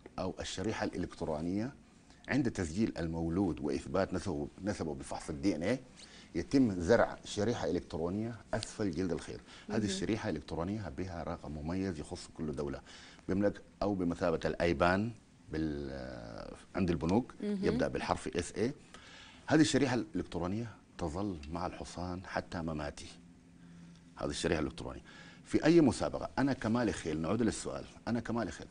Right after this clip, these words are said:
Speaker 1: أود المشاركة في هذه المشاركة، الحصول على كتيب الشروط، هل هذه مسابقة للمبتدئين؟ هل هي مسابقة مثل مهرجان الأمير سلطان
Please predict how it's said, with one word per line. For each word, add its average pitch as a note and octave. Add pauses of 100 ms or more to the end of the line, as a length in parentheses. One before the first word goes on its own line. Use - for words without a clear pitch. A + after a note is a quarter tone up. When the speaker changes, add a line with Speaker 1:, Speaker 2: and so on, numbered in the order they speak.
(140)
Speaker 1:
أود G2
المشاركة G2+
في F#2+
هذه F#2+
المشاركة، C#2+ (580)
الحصول F2 (180)
على E2
كتيب F2+
الشروط، E2 (120)
هل F#2+ (580)
هذه D2+
مسابقة D#2+
للمبتدئين؟ E2
هل F#2+
هي F#2+
مسابقة E2 (280)
مثل -
مهرجان E2
الأمير F2
سلطان F#2